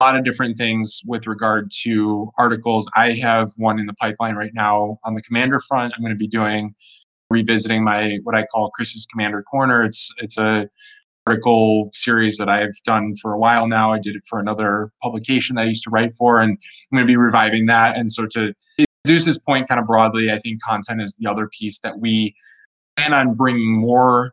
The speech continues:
to the table moving forward beyond just the podcast. It's gonna be more articles and analysis. I'm sure there's probably other things I could say to this, but, uh, those are the, those are the highlights, I would say. Those are the most important things. The community has been tremendous, and we really can't thank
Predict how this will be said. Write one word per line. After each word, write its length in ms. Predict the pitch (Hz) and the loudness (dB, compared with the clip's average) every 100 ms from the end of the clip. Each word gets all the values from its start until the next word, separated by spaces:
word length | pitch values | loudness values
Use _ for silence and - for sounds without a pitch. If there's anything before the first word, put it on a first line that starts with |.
| _ | _
to 120 | - | -6
the 120 | 120 113 | -4 -4
table 360 | 120 117 110 | -4 -2 -2
moving 320 | 113 113 104 | -2 -2 -4
forward 360 | 101 117 117 113 | -4 -2 -2 0
beyond 460 | 113 117 127 143 131 | 0 2 2 2 -2
just 180 | 120 | -8
the 60 | - 120 | -6 -2
podcast. 520 | 113 113 113 107 107 | 0 0 -4 -4 -8
It's 100 | - | -10
gonna 160 | 120 | -8
be 100 | 107 | -4
more 240 | 110 110 110 | -2 -2 -2
articles 460 | 110 107 110 101 | -2 -4 -6 -8
and 100 | 104 | -8
analysis. 540 | 101 98 98 - - - _ _ _ _ 143 | -4 -4 -4 -8 -10 -12 _ _ _ _ -6
I'm 140 | 127 | -4
sure 240 | - 160 147 | 0 2 2
there's 180 | 139 | 2
probably 280 | - 131 120 | 2 2 2
other 180 | 127 120 | 2 0
things 240 | 120 127 | -2 -4
I 100 | 117 | -4
could 180 | 113 117 | -4 -8
say 380 | - 123 113 110 - | -2 -2 0 -2 -4
to 120 | 131 117 | -6 -2
this, 260 | 120 117 | -2 -2
but, 320 | - 107 104 - - | -2 0 -2 -6 -6
uh, 200 | 101 101 | -4 -2
those 200 | 120 123 | -2 0
are 160 | 123 113 | 0 0
the, 300 | 110 107 107 | 0 -2 -2
those 220 | 139 151 | 0 2
are 60 | 165 | 2
the 140 | 139 | 2
highlights, 520 | 110 117 107 107 98 107 | 2 2 2 0 -2 -8
I 80 | |
would 180 | 101 98 | -8 -8
say. 180 | - 101 | -6 -2
Those 200 | 110 110 | -2 -2
are 60 | 113 | -2
the 60 | |
most 240 | 113 110 107 | 0 -2 -6
important 420 | 104 110 104 101 | -4 -2 -2 -4
things. 420 | 107 107 101 - _ _ _ _ 110 | -4 -4 -8 -12 _ _ _ _ -6
The 120 | 113 | -2
community 260 | 123 127 | 2 2
has 100 | 117 | 2
been 140 | 117 107 | 0 -2
tremendous, 540 | 110 107 107 107 - | -2 -2 -2 -4 -6
and 120 | 104 | -4
we 260 | 104 107 101 113 | -2 -2 -4 -2
really 220 | 107 101 | -2 -2
can't 260 | 117 107 - | -6 -6 -4
thank 300 | 101 101 | -4 -4